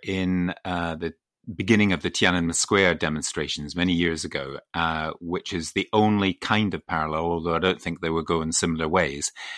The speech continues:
And what was very interesting then was the students, uh, I was just there at the start. I wasn't, fortunately for me, not there at the end when the killings took place. But the students were talking about democracy, and what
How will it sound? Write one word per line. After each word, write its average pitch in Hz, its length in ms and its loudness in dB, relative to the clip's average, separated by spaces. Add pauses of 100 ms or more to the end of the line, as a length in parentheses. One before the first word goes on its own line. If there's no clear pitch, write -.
(340)
And 117 120 8
what 156 140 8
was 127 160 8
very 127 240 8
interesting 113 560 4
then 92 320 6
was 80 340 0
the 90 120 0
students, - 840 4 (140)
uh, 90 200 2
I 98 140 4
was 104 120 2
just - 200 2
there 90 140 8
at - 60 0
the - 60 -4
start. 98 320 6
I 85 80 6
wasn't, 90 340 2 (220)
fortunately 87 380 2
for 85 140 0
me, 87 180 4
not 92 220 2
there 85 200 0
at 80 60 -4
the 87 140 0
end 82 240 0
when 78 160 -2
the 78 200 -6 (460)
killings 107 320 0
took - 220 -10
place. - 320 -10 (420)
But 123 80 4
the 120 80 4
students - 580 4
were 104 140 4
talking - 320 2
about 92 260 2
democracy, 107 720 2 (100)
and 95 220 0
what 113 200 4